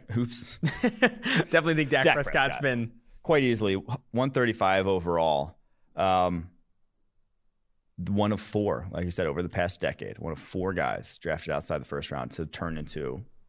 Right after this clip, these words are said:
Speaker 1: legitimate starters. You got Russell Wilson, you got Kirk Cousins, you got Derek Carr, and you got Dak Prescott.
Speaker 2: Andy Dalton.
Speaker 1: You got Dak Prescott. <laughs> So that's
Speaker 2: We need Quinn back.
Speaker 1: That one r-,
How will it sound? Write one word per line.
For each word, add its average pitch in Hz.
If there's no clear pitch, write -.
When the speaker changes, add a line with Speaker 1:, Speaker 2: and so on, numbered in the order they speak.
Speaker 1:
legitimate 78
starters. -
You -
got -
Russell -
Wilson, 95
you 82
got -
Kirk -
Cousins, 76
you 71
got 53
Derek 90
Carr, 69
and 69
you 67
got 71
Dak -
Prescott. -
Speaker 2:
Andy 135
Dalton. 147
Speaker 1:
You 80
got 76
Dak 64
Prescott. -
<laughs> -
So 107
that's 123
Speaker 2:
We 180
need 233
Quinn 190
back. 131
Speaker 1:
That 120
one 123
r-, 104